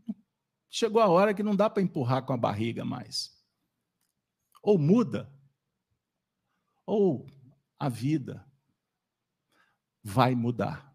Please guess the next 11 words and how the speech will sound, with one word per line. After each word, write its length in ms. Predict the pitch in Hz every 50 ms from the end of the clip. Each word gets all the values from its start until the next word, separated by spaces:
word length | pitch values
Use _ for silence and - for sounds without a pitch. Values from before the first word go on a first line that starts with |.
| _ _
e 80 | - 139
você 340 | 131 123 127 123 - - 131
pode 360 | 135 - 120 110 113 117 -
perder 380 | - - 117 104 104 104 107 110
o 80 | 113
carro 440 | - - 110 101 101 95 98 - - _ _ _ _
da 140 | - 95
história. 540 | 92 92 - - - - 78 85 - - - _ _ _ _ _ _ _ _ _ _ _ _ _ _ _ _ _ _ _ _ _ _ _ _ _ _ _ _ _ _ -
Quantas 380 | - 240 247 233 - 175 - -
pessoas 420 | - 151 135 139 - 165 147 139
desencarnando? 920 | 123 120 107 143 147 135 - 123 107 113 131 139 196 226 233 208 - -